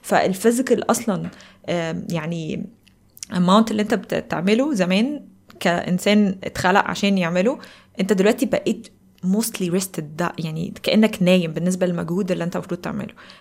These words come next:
الأسانسير مثلًا زمان ما كانش فيه، ما كانش فيه أي مساعدات تكنولوجي إن أنت تقوم تطفي النور. أي حاجة إحنا بنعملها زمان كانت عشر قد-، عشر إيه، مية ضعف ال-، فأنت أصلًا، أنت أصلًا مش بتتمرن كويس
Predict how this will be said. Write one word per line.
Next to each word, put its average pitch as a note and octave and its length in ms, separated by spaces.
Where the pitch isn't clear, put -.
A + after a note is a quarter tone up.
الأسانسير F3+ 580
مثلًا D#3 560
زمان F3 220
ما F#3 60
كانش F3 220
فيه، - 320
ما F3 80
كانش G#3+ 240
فيه - 160
أي A3 120
مساعدات F3 540
تكنولوجي F#3 640
إن F3 100
أنت F#3+ 120
تقوم F#3 180
تطفي F#3 260
النور. E3+ 300
أي D4+ 180
حاجة B3+ 320
إحنا A#3 140
بنعملها G#3 520
زمان F#3+ 280
كانت - 160
عشر A3 320
قد-، - 280
عشر G3 260
إيه، E3 180
مية G3+ 220
ضعف A#3 520
ال-، E3+ 680
فأنت A3+ 220
أصلًا، C#4 400
أنت F#3+ 140
أصلًا A#3 260
مش A3 140
بتتمرن A#3 840
كويس A#3 640